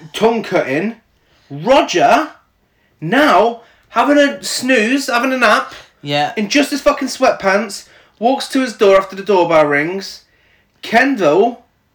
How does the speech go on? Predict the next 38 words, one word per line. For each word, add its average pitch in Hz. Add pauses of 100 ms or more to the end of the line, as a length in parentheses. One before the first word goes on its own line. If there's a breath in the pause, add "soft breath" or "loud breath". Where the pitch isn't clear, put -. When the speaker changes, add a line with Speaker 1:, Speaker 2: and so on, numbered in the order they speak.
(200)
Speaker 1:
gets 214
off, -
um, 202
gets 214
off 214
his 196
motorbike 151
and, 156
uh, 151
after 156
going 151
through 156
a 139
smoke 147
machine 127
to -
some 143
more 135
generic 131
rock 131
music, 113 (560 loud breath)
knocks 240
on 240
a 226
door, 175 (200 loud breath)
and 165
it -
cuts -
to 185
Roger 180
answering 196
his 196
door 139
to 165
Melissa, 156
who 143
kisses 139
him. 101